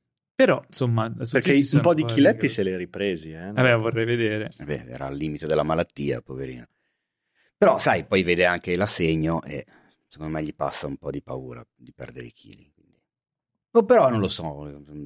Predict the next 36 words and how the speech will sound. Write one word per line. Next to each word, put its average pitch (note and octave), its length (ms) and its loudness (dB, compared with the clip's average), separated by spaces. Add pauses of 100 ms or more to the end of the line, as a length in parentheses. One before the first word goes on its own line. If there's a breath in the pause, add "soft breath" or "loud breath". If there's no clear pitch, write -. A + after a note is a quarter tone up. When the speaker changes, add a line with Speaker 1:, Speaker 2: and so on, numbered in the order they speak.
(140)
Speaker 3:
è C3 100 -6
un C#3 140 0
tipo F#2 240 -4
particolare, C#2 920 -14 (140)
il D2 140 -10
Gioacchino. - 540 -12 (180)
Speaker 1:
La G#3+ 160 6
domanda D#3 640 4
sorge A#2+ 440 0
spontanea. G#2 1000 -4 (300)
Traducendo E3+ 640 2
dal C#3+ 160 2
francese B2+ 580 2
il C#3 140 -4
titolo, A#2 800 2 (120)
ehm, A2+ 760 0
in B2 100 4
italiano C3+ 320 4
sarebbe A2 440 -2
Follia A#2+ 760 4
a A#2 100 -2
due. G#2+ 760 -2 (600)
Quindi A2+ 760 2
c'è - 180 4
il A#2 120 6
due D#3+ 180 6
nel C3+ 200 0
titolo E3+ 360 4
che A#2+ 120 0
ti A#2 100 -10
fa A#2 140 -8
capire A#2 320 2
che A2+ 80 2
è - 20 0
il G#2+ 80 -2
sequel. - 480 -6